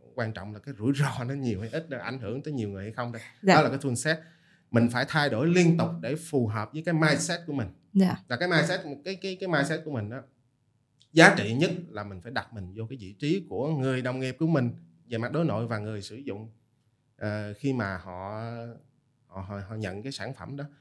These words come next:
Speaker 1: họ không thể nào họ tưởng tượng ra được một cái không gian chỉ thông qua bản vẽ kỹ thuật.
Speaker 2: Dạ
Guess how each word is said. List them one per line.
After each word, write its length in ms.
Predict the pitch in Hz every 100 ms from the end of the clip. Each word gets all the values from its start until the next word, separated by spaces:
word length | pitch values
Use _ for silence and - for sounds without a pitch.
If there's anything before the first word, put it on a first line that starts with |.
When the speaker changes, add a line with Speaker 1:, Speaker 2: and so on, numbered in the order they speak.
| _ _
Speaker 1:
họ 240 | 117 127
không 320 | - 175 170
thể 200 | 143 127
nào 260 | 175 123 117
họ 240 | 110 104
tưởng 360 | 123 110 123 180
tượng 340 | 107 101 113
ra 300 | 127 135 135
được 240 | 123 104 101
một 80 | 107
cái 80 | 165
không 280 | 165 139 131
gian 340 | 139 135 135 135 -
chỉ 340 | 113 120 202 170
thông 280 | 156 143 139
qua 220 | 135 131
bản 280 | 98 139 165
vẽ 180 | 95 135
kỹ 120 | 107
thuật. 140 | - - _ _ _ _
Speaker 2:
Dạ 100 | -